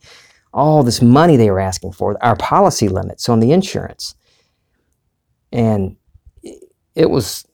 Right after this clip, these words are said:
a surprising amount of money they were asking for. So anyway, I just, I didn't discuss it with him. I did tell him everything's gonna work out. Don't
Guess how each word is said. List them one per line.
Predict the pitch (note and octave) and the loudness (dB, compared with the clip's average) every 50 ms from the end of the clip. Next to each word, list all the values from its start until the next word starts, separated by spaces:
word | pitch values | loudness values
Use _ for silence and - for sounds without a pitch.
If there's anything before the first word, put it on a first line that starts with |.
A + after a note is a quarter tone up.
| _ _ _ _ _ _ - | _ _ _ _ _ _ -8
a | - | -4
surprising | - - - - C#3 C#3 C#3+ C#3 A#2 A#2 A#2+ | -4 -2 2 4 6 6 6 6 6 4 4
amount | A2 A2 A2 A2+ A2 | 4 4 2 2 2
of | G#2 | 2
money | G#2+ A2 A2 G#2+ G2 | 2 2 2 0 0
they | F#2+ G2+ G2+ | -2 -2 -4
were | G2 G2 | -4 -4
asking | G2 G2 G2+ G2 F#2+ - - F#2 F2 | -4 -4 -4 -6 -6 -8 -10 -12 -12
for. | - - - - - - - _ _ _ _ _ _ _ _ - | -12 -16 -18 -18 -18 -20 -20 _ _ _ _ _ _ _ _ -4
So | - D#3 | 2 4
anyway, | D#3+ C#3+ A#2+ G#2+ G2 F#2+ - - _ _ _ _ _ _ _ - _ _ _ _ _ _ _ _ _ _ _ _ _ _ _ _ _ _ _ _ _ _ _ _ _ _ _ _ _ _ _ | 4 6 4 4 2 -2 -6 -12 _ _ _ _ _ _ _ -20 _ _ _ _ _ _ _ _ _ _ _ _ _ _ _ _ _ _ _ _ _ _ _ _ _ _ _ _ _ _ _
I | - - B2+ B2+ | -4 0 0 2
just, | A#2+ C3 C3 - - - - _ _ _ _ _ _ _ - | 4 2 2 0 0 -10 -18 _ _ _ _ _ _ _ -6
I | A2+ G#2+ | -4 0
didn't | A2+ B2+ C3 C3 A2+ | 2 4 4 4 2
discuss | G#2+ G#2 - - D3 C3 - | 2 0 0 2 2 2 2
it | C#3 A#2 | 2 0
with | A2 G2+ - | 0 0 0
him. | - D3 D3 B2 G#2+ G#2+ G#2+ A#2 A#2+ A#2 - - G#2+ | 0 2 2 4 4 2 2 0 -2 -4 -6 -6 -6
I | G#2 | -4
did | G#2+ B2 C#3 A#2 | 2 2 2 2
tell | - - A#2+ A2+ A2 | 4 2 2 2 4
him | G#2+ G#2+ - - | 2 0 0 -2
everything's | G#2+ G#2 A#2+ B2 B2+ A#2+ | 0 2 4 2 4 4
gonna | - - C3+ | 4 4 4
work | C3 C3 B2+ - | 4 2 2 2
out. | G#2 G2 G2 G2 - _ _ _ _ _ _ _ _ _ _ _ _ - | 0 0 0 -2 -6 _ _ _ _ _ _ _ _ _ _ _ _ -4
Don't | - G#2 G#2 A#2+ A#2+ - | -2 -2 0 -2 -4 -6